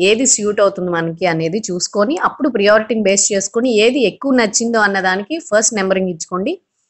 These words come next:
దాన్ని బట్టి కొనుక్కోండి. బడ్జెట్ ఎప్పుడు మించకూడదండి మనం ఏదైనా కొనేటప్పుడు. ఇంత, ఇప్పుడు for example మీరు టూ థౌజండ్ అనుకున్నారనుకోండి, టూ థౌజండ్ లోపే ఆలోచించి కొనుక్కోవాలన్నమాట.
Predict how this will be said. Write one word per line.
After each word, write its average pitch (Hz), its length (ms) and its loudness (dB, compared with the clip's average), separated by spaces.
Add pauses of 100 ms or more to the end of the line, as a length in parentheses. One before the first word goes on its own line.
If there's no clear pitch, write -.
(200)
దాన్ని 175 320 2
బట్టి 208 240 2
కొనుక్కోండి. 185 560 0
బడ్జెట్ 190 380 -2
ఎప్పుడు 196 240 -4
మించకూడదండి 185 720 -2
మనం 175 240 -4
ఏదైనా 170 280 -4
కొనేటప్పుడు. 175 640 -4
ఇంత, 202 300 -6 (340)
ఇప్పుడు - 240 -6
for 247 120 4
example 233 380 0
మీరు 240 200 0
టూ 233 120 -8
థౌజండ్ 269 360 4
అనుకున్నారనుకోండి, 175 840 -4 (120)
టూ 226 160 -8
థౌజండ్ 269 360 4
లోపే 262 380 6
ఆలోచించి 247 540 4
కొనుక్కోవాలన్నమాట. 180 800 -2